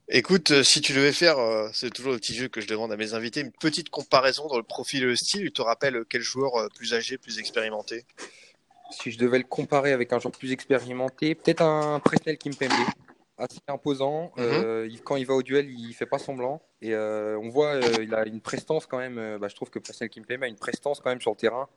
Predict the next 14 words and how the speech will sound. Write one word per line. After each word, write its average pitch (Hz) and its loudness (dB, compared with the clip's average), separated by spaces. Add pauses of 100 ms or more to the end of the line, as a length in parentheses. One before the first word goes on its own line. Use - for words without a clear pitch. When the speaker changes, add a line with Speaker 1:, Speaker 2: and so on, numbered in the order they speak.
(120)
Speaker 2:
Il, 104 -8
quand 120 4
il, 113 0
quand 131 0
il, 117 -2
quand 127 -2
il 127 6
a 123 8
le 123 6
ballon, 131 4
quand 123 -2
il 113 -4
intervient, 120 0
on, 104 -10